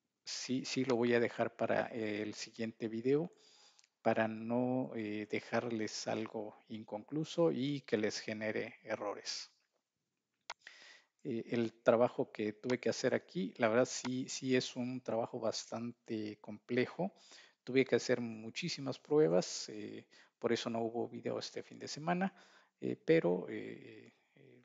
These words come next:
lo bueno es que ya está funcionando y ya tengo un avance de,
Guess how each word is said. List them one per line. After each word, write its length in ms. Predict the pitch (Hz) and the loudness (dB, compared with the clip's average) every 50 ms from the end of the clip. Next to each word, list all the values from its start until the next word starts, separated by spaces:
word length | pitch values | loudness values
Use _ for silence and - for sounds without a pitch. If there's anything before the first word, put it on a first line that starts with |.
| 117 113 | -16 -10
lo 120 | 110 113 | -6 -6
bueno 300 | 107 117 120 120 120 120 | -4 -2 -2 -2 -2 -4
es 240 | 120 117 110 - - | -4 -4 -6 -6 -8
que 420 | - - - 120 120 120 120 117 - | -10 -6 -2 0 0 0 0 -2 -2
ya 180 | - - 107 107 | 0 2 2 2
está 580 | 107 - - - - - 113 113 - - - _ | 2 0 -2 -6 -6 -4 -4 -4 -4 -6 -14 _
funcionando 580 | _ - - 123 120 - 151 175 185 180 - 196 | _ -16 -12 -10 -10 -6 -2 -2 -2 -2 -2 -4
y 120 | 165 156 | -4 0
ya 160 | 151 156 156 143 | 4 6 6 6
tengo 280 | - 139 131 131 127 | 4 2 -2 0 0
un 180 | 123 123 123 123 | -2 -2 0 0
avance 520 | 117 117 117 117 117 123 - - - 123 120 | 2 2 2 2 0 0 -4 -8 -8 -8 -8
de, 300 | - - - - - | -10 -12 -14 -16 -20